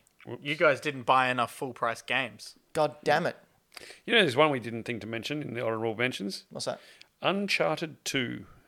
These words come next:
Speaker 1: Uncharted two as well. Uncharted two is a real, it's one of the best Uncharted games.
Speaker 3: Brilliant.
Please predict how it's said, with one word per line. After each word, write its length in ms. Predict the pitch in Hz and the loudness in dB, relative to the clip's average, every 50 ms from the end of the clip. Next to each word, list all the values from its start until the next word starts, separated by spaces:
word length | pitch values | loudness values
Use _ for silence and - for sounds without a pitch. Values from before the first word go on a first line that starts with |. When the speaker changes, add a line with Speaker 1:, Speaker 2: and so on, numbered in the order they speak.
| _ _ _ _ - - | _ _ _ _ -4 -2
Speaker 1:
Uncharted 400 | - 139 120 - 143 127 120 110 | 0 0 2 2 2 2 2 0
two 160 | - - 113 107 | -4 -8 -8 -8
as 140 | 104 107 | -10 -10
well. 200 | 110 107 107 107 - - | -10 -12 -12 -12 -8 -6
Uncharted 320 | - 135 - - 139 123 - | -6 -4 -2 -2 -2 -2 -4
two 140 | - 120 110 | -6 -8 -8
is 200 | 107 107 - - _ - | -10 -12 -16 -20 _ -12
a 80 | 131 117 - - | -12 -12 -10 -6
real, 200 | 127 120 113 104 - | -6 -4 -4 -4 -2
it's 220 | 127 123 110 - - - - - - | -2 -4 -4 -4 -10 -20 -20 -6 0
one 140 | 143 123 | 2 2
of 40 | 117 | 2
the 40 | 110 | 2
best 220 | 113 113 110 - | 0 -2 -2 -2
Uncharted 340 | 123 113 - 123 120 120 117 | -6 -6 -4 -4 -4 -4 -6
games. 200 | - - 127 - - | -10 -14 -14 -2 0
Speaker 3:
Brilliant. 360 | 147 147 139 123 120 - | 2 2 4 2 0 -2